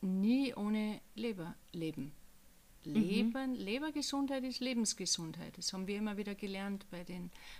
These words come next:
Speaker 1: bei der Ausbildung. Und, äh, für mich ist was so faszinierend auch, wie ich das erste Mal über die Leber was lernen durfte,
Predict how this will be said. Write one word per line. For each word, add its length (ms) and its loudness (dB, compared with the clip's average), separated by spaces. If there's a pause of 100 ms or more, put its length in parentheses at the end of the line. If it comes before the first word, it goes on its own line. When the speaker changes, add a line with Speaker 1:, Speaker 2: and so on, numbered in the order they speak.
Speaker 1:
bei 80 -6
der 160 -2
Ausbildung. 580 -2
Und, 420 -4
äh, 280 -2 (460)
für 120 -2
mich 420 6 (100)
ist 320 0
was 220 2
so 80 0
faszinierend 880 2
auch, 280 0
wie 140 2
ich 120 2
das 40 -4
erste 340 -2
Mal 380 0
über 340 6
die 120 2
Leber 340 2
was 200 0
lernen 360 0
durfte, 480 0